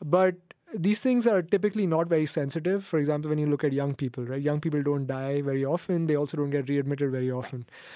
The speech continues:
So when you want to look at improvements in quality of care and how that shows up in health outcomes,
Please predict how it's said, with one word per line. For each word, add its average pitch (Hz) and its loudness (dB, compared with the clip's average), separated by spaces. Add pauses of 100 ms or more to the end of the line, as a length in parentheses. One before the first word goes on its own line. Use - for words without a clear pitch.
(120)
So 214 4
when 208 4
you 226 2
want 269 2
to 320 2
look 233 2
at 226 2
improvements 190 0
in 180 -2
quality 160 0
of 165 -2
care 240 2
and 180 0
how 170 2
that 175 2 (100)
shows 170 2
up 190 0
in 175 0
health 165 -2
outcomes, 143 -4